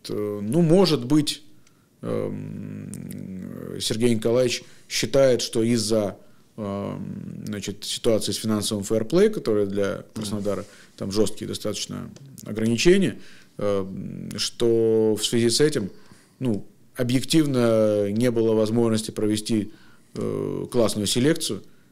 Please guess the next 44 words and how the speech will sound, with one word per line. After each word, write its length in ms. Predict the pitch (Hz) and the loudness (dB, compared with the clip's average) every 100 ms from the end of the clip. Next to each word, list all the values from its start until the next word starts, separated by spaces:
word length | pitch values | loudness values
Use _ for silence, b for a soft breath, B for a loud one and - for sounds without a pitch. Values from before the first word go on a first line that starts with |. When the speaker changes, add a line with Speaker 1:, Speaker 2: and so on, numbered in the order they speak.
| _ | _
Speaker 1:
летом. 320 | 110 101 - - - b b | 0 0 -2 -12 -20 b b
И 60 | 110 | -4
поэтому 1080 | 107 110 110 110 107 101 101 101 95 95 95 | 2 2 0 -2 -2 -2 -4 -4 -6 -8 -6
так 140 | - 98 | -6 -6
все 140 | - | -8
происходит. 540 | - 95 - 98 85 - 127 | -6 -4 -4 -8 -12 -8 -2
Speaker 2:
Ну, 140 | 123 | 0
у 20 | |
всех 320 | 98 107 104 | 2 2 2
Speaker 1:
Э, 20 | 98 | 2
Speaker 2:
так, 260 | 143 - | -2 -2
у 40 | 127 | 0
Speaker 1:
наве-, 120 | 135 | 4
Speaker 2:
всех 80 | 135 | 4
Speaker 1:
да, 100 | 117 | 2
Speaker 2:
так. 200 | 113 120 | 2 2
Speaker 1:
ну, 160 | 151 156 | 2 4
не, 120 | 147 | 4
ну, 140 | 135 | 2
тут 160 | 139 143 | 0 2
еще 100 | - | 4
Speaker 2:
Кроме 140 | 120 | 6
Speaker 1:
и 40 | 117 | 6
фи-, 100 | 117 | 6
Speaker 2:
«Зенита». 320 | 113 107 107 - | 4 2 -4 0
Speaker 1:
ну, 100 | 151 | 2
тут 140 | 180 | 2
еще 140 | 180 175 | 2 0
финансовый 420 | 147 147 139 127 | 2 2 2 0
фэрплей, 400 | - 139 143 113 | 0 0 2 0
как 120 | 90 | -2
бы, 160 | 95 95 | -6 -6
что 140 | - | -6
Speaker 2:
М, 60 | 101 | -2
Speaker 1:
называется. 300 | 110 110 98 | 0 0 2
Speaker 2:
а, 140 | 123 107 | 4 4
ну, 160 | 123 | 2
понятно, 640 | 131 135 107 92 101 101 101 | -2 0 0 0 -2 -6 -4
Speaker 1:
Да, 60 | |
Speaker 2:
да. 0 | |
Speaker 1:
э, 140 | 107 104 | 0 2
роль. 240 | 101 95 | 2 0
И 20 | |
поэтому, 1120 | 110 131 131 131 131 127 123 120 117 110 104 | 0 0 0 0 0 2 2 4 4 2 -2